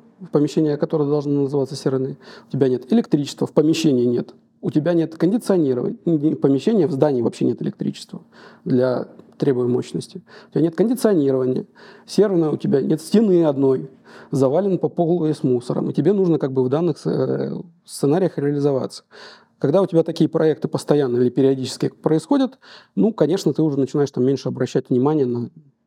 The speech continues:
проблемы отечественных вендоров, ты начинаешь решать там какие-то другие задачи.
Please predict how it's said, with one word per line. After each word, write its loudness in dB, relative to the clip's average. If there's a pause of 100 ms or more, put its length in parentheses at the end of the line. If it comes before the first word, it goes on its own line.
(160)
проблемы -2
отечественных -2
вендоров, 0
ты -6
начинаешь -4
решать -6
там -12
какие-то -10
другие -4
задачи. -8